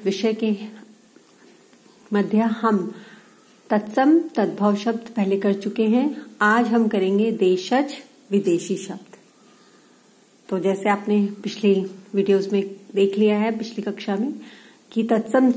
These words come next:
शब्द और तद्भव शब्द कौन से होते हैं, तो आज हम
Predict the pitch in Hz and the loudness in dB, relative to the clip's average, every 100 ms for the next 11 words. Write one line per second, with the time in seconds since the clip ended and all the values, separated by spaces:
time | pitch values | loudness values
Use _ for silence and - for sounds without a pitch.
0 | - - - 262 233 233 247 240 214 196 | -2 -14 0 2 2 0 0 0 0 2
1 | 233 220 240 214 - - - - - - | 2 2 0 0 -4 -12 -20 -20 -20 -20
2 | _ - 196 202 233 220 226 233 247 294 | _ 0 2 4 4 4 4 2 4 0
3 | - - - - - - 202 240 - 208 | -4 -12 -10 -6 -4 0 0 0 -2 -2
4 | 185 185 | 0 0